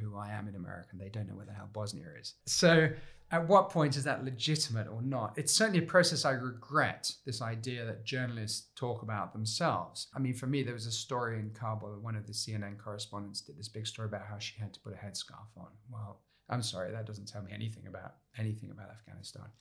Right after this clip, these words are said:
But at the same time, I can see why it's attractive to editors and why it's attractive to viewers. It's an, it's an easier way, it's more accessible than trying to understand a country. You know,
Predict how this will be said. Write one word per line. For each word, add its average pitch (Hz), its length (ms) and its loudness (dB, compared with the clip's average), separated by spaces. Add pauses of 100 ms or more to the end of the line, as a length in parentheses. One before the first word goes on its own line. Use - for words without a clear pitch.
But 156 100 12
at 160 100 12
the 160 60 2
same 180 240 10
time, 170 300 6
I - 20 2
can 139 140 0
see 160 320 4
why 135 320 2 (100)
it's - 160 -2
attractive 135 540 -2
to - 120 -6
editors 131 380 -2
and 113 160 -2
why 120 120 -4
it's 113 180 -10
attractive 113 460 -6
to 117 100 -12
viewers. 117 440 -4
It's 104 200 -6
an, 117 180 0
it's 143 160 -4
an 135 180 0
easier 131 400 0
way, 117 400 2
it's - 160 -8
more 139 240 0
accessible 113 920 -2
than 127 180 6
trying 151 380 2
to 143 60 -8
understand 135 460 0
a 117 40 -4
country. 110 640 -2
You 160 120 6
know, 147 120 10